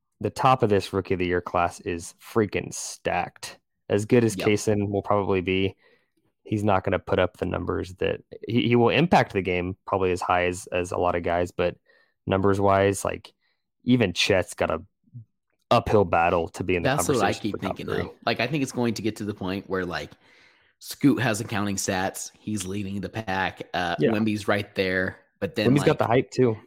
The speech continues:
Speaker 2: all the quote unquote smart N B A guys are talking about, "Well, what about Chet? Because his, uh, his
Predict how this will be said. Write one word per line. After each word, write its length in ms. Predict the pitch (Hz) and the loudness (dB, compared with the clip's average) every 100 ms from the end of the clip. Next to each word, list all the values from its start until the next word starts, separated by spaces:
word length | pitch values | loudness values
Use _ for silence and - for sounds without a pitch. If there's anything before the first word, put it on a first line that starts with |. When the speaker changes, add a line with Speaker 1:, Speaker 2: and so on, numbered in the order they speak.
| _ | _
Speaker 2:
all 200 | - 107 | 2 2
the 340 | 101 104 101 - | 2 -2 -4 -4
quote 160 | - 113 | -2 0
unquote 420 | 117 117 113 - | 2 2 0 -4
smart 320 | - 113 110 | -2 0 0
N 80 | 101 | 0
B 140 | 104 | 0
A 100 | 101 | 0
guys 220 | 98 95 | -2 -4
are 60 | 98 | -6
talking 240 | - 101 | -8 -6
about, 180 | 98 95 | -4 -4
"Well, 160 | 104 110 | -6 -6
what 180 | 104 175 | -4 -2
about 280 | 165 - | -2 -4
Chet? 320 | - 151 - - | -2 -2 -2 -6
Because 320 | - 110 - | -6 -6 0
his, 260 | 113 110 - - - | 0 0 -6 -20 -12
uh, 180 | 104 92 - _ - 90 - - - - | -6 -6 -8 _ -12 -10 -10 -14 -14 -2
his 380 | 123 104 104 | 0 0 -4